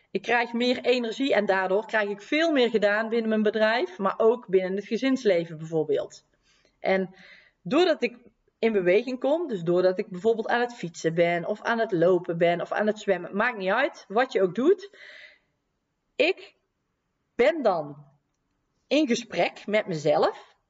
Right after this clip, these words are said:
Je zult het wel herkennen, al die stemmetjes in je hoofd. En ik leer mezelf daardoor, ik leerde mezelf daardoor echt veel beter kennen.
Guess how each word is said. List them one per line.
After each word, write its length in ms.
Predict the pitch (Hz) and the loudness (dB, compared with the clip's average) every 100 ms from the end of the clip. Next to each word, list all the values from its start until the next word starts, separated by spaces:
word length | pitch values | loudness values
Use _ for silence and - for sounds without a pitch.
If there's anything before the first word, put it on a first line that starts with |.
| _ | _
Je 120 | - 165 | -16 -2
zult 200 | 170 147 | -2 -2
het 80 | |
wel 120 | 151 143 | -2 -2
herkennen, 440 | 143 233 285 269 | 0 0 0 -2
al 100 | 226 | 0
die 100 | 214 | -2
stemmetjes 440 | - 240 240 233 | 0 0 0 0
in 140 | 220 214 | 0 2
je 100 | 196 | 4
hoofd. 320 | 196 208 - | 4 2 -2
En 160 | 208 214 | -2 -2
ik 180 | 208 202 | -4 0
leer 360 | 208 254 294 294 | 0 2 -2 0
mezelf 520 | 233 226 226 226 196 | -2 2 2 2 0
daardoor, 420 | 196 208 202 202 | 0 2 -2 -4
ik 120 | 196 | -2
leerde 500 | 175 208 285 294 247 | 0 2 2 0 -2
mezelf 380 | 226 214 220 208 | -2 2 2 4
daardoor 360 | 202 202 190 - | 2 2 0 -4
echt 360 | - - - _ | -6 -6 -20 _
veel 360 | - 269 269 | -2 0 2
beter 380 | 226 214 190 175 | 4 2 2 -2
kennen. 400 | - 262 302 392 | -2 0 -2 -8